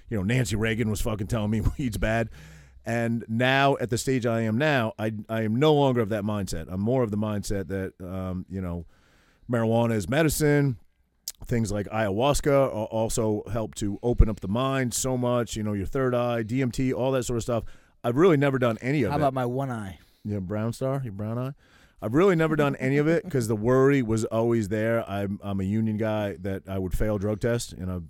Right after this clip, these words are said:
Speaker 1: you know, I've been getting drug tested my whole life, like, all the time. And I was always like, "Shit, I'm scared of this stuff." But n-, at the, uh, where I am now, and especially how I stress and how I get anxiety and stuff, I think that so much of that would help me.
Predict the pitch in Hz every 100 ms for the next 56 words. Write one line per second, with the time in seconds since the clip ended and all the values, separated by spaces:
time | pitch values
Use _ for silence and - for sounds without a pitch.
0 | 98 98 80 95 98 104 87 101 92 98
1 | 92 90 85 - 120 107 104 87 - -
2 | - 87 - _ 117 120 107 113 90 -
3 | _ _ - 113 113 110 113 107 101 -
4 | 127 117 101 - 135 117 101 113 - 113
5 | - 104 - 107 117 107 98 98 - 101
6 | - 107 139 151 147 139 123 123 135 104
7 | - 123 - 117 107 113 107 95 - 117
8 | 113 113 - - _ _ _ - 95 104
9 | 104 101 107 107 104 104 110 120 117 -
10 | 123 113 - 113 123 123 107 110 104 -
11 | - 175 147 117 110 107 101 101 90 127
12 | 131 82 69